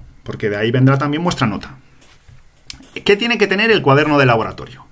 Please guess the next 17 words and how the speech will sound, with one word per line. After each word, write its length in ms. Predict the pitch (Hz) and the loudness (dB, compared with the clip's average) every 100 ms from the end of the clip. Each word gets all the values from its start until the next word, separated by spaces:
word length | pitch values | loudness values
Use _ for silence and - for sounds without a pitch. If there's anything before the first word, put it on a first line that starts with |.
| - - - - - - | -20 -20 -20 -20 -20 -4
Bueno, 180 | 110 92 | -4 -4
pues, 240 | 90 - | -10 -10
eh, 160 | 80 71 | -10 -14
una 380 | 80 92 87 92 | -12 -12 -12 -8
portada, 640 | 98 - 113 110 120 127 | -6 -2 0 0 0 0
lo 320 | 113 92 95 | -2 -4 -4
típico, 540 | 135 131 127 131 131 131 | 0 2 2 2 4 4
normal, 520 | 104 123 135 135 135 | 2 4 6 6 4
vuestro 280 | 143 - 117 | 0 -4 -2
nombre, 380 | 127 127 127 - | 2 2 2 0
etcétera, 340 | - 120 135 | -6 -2 0
etcétera. 500 | 131 175 170 165 - - - _ - - - | 2 0 0 -2 -2 -14 -20 _ -20 -20 -2
Y 360 | 160 151 143 135 | 4 4 6 4
además, 480 | 131 139 170 180 | 2 2 2 0
para 220 | - 120 117 | -2 -2 0
cada 200 | 170 196 | 0 0
práctica, 580 | 208 - 175 185 185 | -2 -2 0 0 0